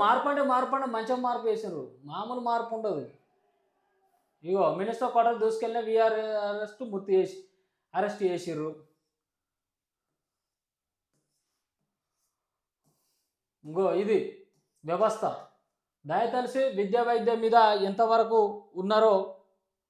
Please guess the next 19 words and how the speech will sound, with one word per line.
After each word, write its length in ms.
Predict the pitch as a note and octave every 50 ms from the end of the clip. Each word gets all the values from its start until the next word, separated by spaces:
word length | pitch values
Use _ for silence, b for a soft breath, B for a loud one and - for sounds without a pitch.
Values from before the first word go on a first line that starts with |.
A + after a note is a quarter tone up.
| _ _ _ _ -
మన 160 | D#3 E3 F#3 G3 F#3+ F3+ F3+ F3+ F#3 - _ _ _ _ _ - D#3
రాష్ట్ర 260 | F3 F#3+ - - A#3+ G3+ A3
ప్రభుత్వం 360 | A3 G#3 G#3 G3+ G#3 A3 A3 G#3
కానీ 140 | G#3 G#3 G#3 G3+
మన 80 | F#3+ F#3+ F3+
అధికారులు 360 | F#3 F#3+ F#3+ G#3+ G#3 G#3 G#3 G3+ G3
కానీ 120 | G3+ G3+ F#3+
మినిస్టర్ 380 | F#3 F#3+ F#3+ F#3+ - A3 G3+ F#3+
కానీ 240 | F#3 F3 F3+ G3+ G3+ F#3 F#3 -
ప్రతి 260 | F3+ F3+ F3 - A3+ A3
ఒక్క 200 | G#3+ - - G#3+ G3 E3+ F#3
జిల్లా 180 | F#3+ G3 G#3+ G#3 G#3
కేంద్రం 280 | G3+ G3+ G3+ G3+ G3+ G3
కానీ 160 | F#3+ F#3 F#3 F3+ F#3
చూసినా 280 | F#3 F#3 - G3+ G3 G3 F#3+ E3
ద-, 180 | E3+ F3+ F#3 F#3 D#3+
బస్తీ 240 | E3+ F3+ - - A#3 A3+
దవాఖానలు 380 | A#3 A3+ A3+ A3+ A3 G#3+ G#3+ G#3
అయితే 100 | G#3+ A3